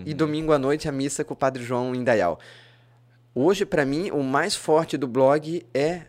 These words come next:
Speaker 1: a transmissão da missa. Hoje, pra mim, o maior orgulho de eu ter o blog hoje é a transmissão da missa.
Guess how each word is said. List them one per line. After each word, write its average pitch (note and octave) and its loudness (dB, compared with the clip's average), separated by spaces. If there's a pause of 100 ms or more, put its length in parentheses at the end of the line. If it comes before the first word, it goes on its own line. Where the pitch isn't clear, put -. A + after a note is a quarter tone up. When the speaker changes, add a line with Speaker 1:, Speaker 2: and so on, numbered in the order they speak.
Speaker 1:
a C3 -10
transmissão B2+ -8
da A2+ -4
missa. F2 -12 (460)
Hoje, C#3 -2
pra B2+ -2
mim, C3+ -2
o C3 0
maior A#2+ 4
orgulho D3 0
de B2 0
eu A2+ 2
ter B2 0
o A2+ -2
blog A2 0
hoje D#3+ -4 (640)
é A2+ 2
a C#3+ 4
transmissão C#3+ -6
da B2+ -2
missa. G2+ -8